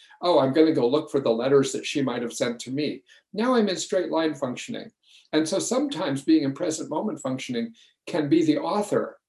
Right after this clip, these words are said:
or the crea-, creator of what you wanna do next. And that's a brilliant use of present moment functioning in, in that circle, in that balcony seat. So what do you s-, what do you notice?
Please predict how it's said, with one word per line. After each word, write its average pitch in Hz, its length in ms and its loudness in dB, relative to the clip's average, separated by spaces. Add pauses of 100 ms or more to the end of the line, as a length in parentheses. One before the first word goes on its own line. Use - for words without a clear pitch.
(440)
or 147 200 8
the 139 200 -2
crea-, 190 480 -2
creator 202 640 2
of 139 160 0
what 190 180 -2
you 170 100 0
wanna 180 260 0
do 208 220 -2
next. - 600 -8 (380)
And 143 160 0
that's 165 200 -4
a 165 80 -2
brilliant 147 400 4
use 127 360 -4
of 127 360 -6 (540)
present 135 320 2
moment 123 340 -8
functioning 123 460 -6
in, 131 320 -4
in 147 140 -2
that 143 200 -6
circle, - 600 -6 (300)
in 165 160 0
that 165 220 -6
balcony 160 400 -2
seat. - 300 -8 (760)
So - 540 4
what 175 180 4
do 277 60 8
you 277 120 12
s-, - 280 -2
what 202 120 4
do 262 80 6
you 190 160 6
notice? - 640 -2